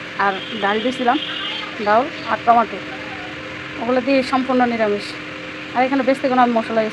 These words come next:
করছি না। তার সাথে দিলাম আমি রসুনের বাটা, এর ভিতরে আর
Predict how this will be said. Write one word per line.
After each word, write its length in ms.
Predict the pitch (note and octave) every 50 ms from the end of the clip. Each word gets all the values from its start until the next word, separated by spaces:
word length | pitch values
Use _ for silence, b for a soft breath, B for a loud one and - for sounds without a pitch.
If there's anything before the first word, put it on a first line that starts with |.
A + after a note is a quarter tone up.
| -
করছি 200 | A3+ A#3 - -
না। 120 | A3 A3 A3 - - - - - - - - - - - -
তার 100 | - A3+
সাথে 240 | A3+ - A#3+ - A#3+ A3
দিলাম 300 | A3+ A#3 A#3 A#3 A3+ G#3+
আমি 300 | G#3 G#3 G#3 G#3 G3+ F3+ - - - - - - - - G#3+
রসুনের 300 | A3 - A#3+ A#3 B3 A#3+
বাটা, 280 | A#3+ A#3 A3 B3 C#4 - - - - - - - - - - - - - - -
এর 120 | - G#3+ A3
ভিতরে 280 | A3 A#3 A3+ A3+ A3
আর 80 | A3